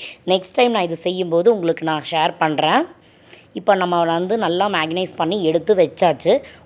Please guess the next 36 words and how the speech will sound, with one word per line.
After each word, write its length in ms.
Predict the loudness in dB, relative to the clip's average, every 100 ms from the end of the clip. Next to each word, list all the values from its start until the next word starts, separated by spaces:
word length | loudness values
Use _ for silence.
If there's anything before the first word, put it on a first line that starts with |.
| 0
ஒன் 120 | 0 2
ஹவர் 220 | 4 4 6
ஆகுங்க. 280 | 4 0 -4 -6 -4
அந்த 200 | -2 0 2
கேப்பில் 340 | 2 2 0 0
பார்த்தீங்கன்னா, 340 | 0 -2 -2 0
நம்ம 140 | 0 0
தேங்காய் 360 | -2 2 2 4
அரைச்சு 260 | 2 -2 0
பால் 240 | 2 4 2
எடுத்துக்கலாம். 520 | -2 -4 -2 0 0 -4 -16 -20 -18 2 6
ஒரு 120 | 6 4
தேங்காய் 380 | 0 2 4 4
வந்து 160 | 2 -2 -2
நான் 120 | 0
அரைச்சு 260 | 0 -2 -2 2
பால் 180 | 2 2
எடுக்க 180 | -4 -2
போறேன். 180 | 2 2
ஒரு 80 | 2
தேங்காய், 280 | 0 0 0
முழு 140 | 0 0 -2
தேங்காய் 320 | -2 -2 -4 -10 -20 -20 _ 0
நமக்கு 240 | 0 0 2
தேவைப்படும். 540 | 4 4 2 2 2 0 -16 _ 0
காளான் 360 | 2 4 2 0
வந்து 160 | -2 -2 0
பார்த்தீங்கன்னா, 520 | 0 0 -2 0 2 4 2 2 0 0 -2
ம், 200 | -4 -6 -12 -20 -20 -20 -20 -20 -12 -2 2 4
நாலு 260 | 4 4 4
பாக்கெட் 340 | 2 2 -2 -2
மஷ்ரூம் 320 | -2 -2 -2
வந்து 160 | 0 2
நான் 140 | 2 0
ஆட் 160 | 0 0
பண்ணியிருக்கேன். 440 | 0 0 0 2